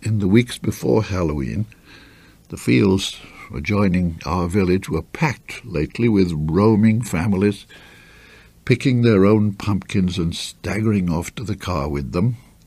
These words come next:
Apart from the pie, their special function on Halloween night is a hollowed-out pumpkin set up outside houses, in windows, halls, shops, with eyes carved out,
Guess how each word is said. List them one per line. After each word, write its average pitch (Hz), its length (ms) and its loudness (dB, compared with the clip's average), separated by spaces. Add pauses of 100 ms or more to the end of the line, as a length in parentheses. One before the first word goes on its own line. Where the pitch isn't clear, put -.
(1000)
Apart 165 460 0
from 87 220 0
the - 80 -2
pie, 87 520 -4 (640)
their 82 160 -4
special 143 460 -2
function 69 640 -6 (560)
on 76 200 -4
Halloween 73 600 -4
night 113 360 -4 (1120)
is 101 640 4 (100)
a - 40 -10
hollowed-out 90 920 -4 (520)
pumpkin 110 520 -2
set 92 320 -4
up 90 160 -2 (100)
outside 95 580 -6
houses, 87 580 -6
in 76 160 -8
windows, 90 580 -4
halls, 92 380 0
shops, - 640 -8 (880)
with 87 320 0
eyes 104 340 2
carved 87 420 -2
out, 123 320 -2